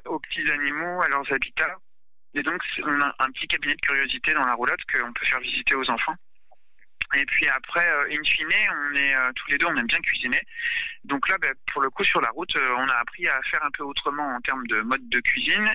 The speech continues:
euh, donc par exemple en cuisinant en solaire. Et puis aussi, euh, de, d'être très, euh, curieux dans le type de cuisine qu'on fait.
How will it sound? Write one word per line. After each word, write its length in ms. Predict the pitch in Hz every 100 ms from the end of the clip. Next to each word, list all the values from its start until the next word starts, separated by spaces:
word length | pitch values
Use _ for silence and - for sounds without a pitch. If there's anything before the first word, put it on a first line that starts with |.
| - -
euh, 160 | 117 110
donc 160 | 113
par 120 | 123
exemple 300 | 113 127 127
en 60 | 120
cuisinant 460 | - - 120 117 110
en 40 |
solaire. 480 | - 113 156 208 - - - - - - - -
Et 100 | 143
puis 300 | - 156 147
aussi, 420 | 135 - 190 190
euh, 240 | 139 123
de, 340 | 123 120 110 110 -
d'être 360 | 143 143 147 131
très, 260 | - 156 147
euh, 240 | 131 117 110
curieux 480 | 131 135 143 165 156
dans 160 | 127
le 140 | 120 120
type 180 | -
de 80 | 143
cuisine 380 | 135 - 135 131
qu'on 160 | - 127
fait. 240 | 113